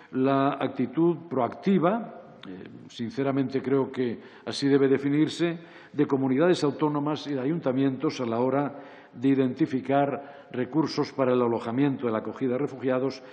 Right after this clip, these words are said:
y, en no pocos casos, para establecer las primeras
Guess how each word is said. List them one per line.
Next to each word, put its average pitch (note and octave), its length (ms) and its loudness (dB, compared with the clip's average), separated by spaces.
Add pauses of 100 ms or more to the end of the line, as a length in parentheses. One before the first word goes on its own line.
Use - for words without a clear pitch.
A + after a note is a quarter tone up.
(260)
y, E3+ 540 4
en C3 440 -4
no D#3+ 260 -2
pocos D#3+ 360 -2
casos, D#3 580 0 (520)
para D3 240 4
establecer C3+ 640 0
las C#3+ 180 0
primeras C#3 680 -4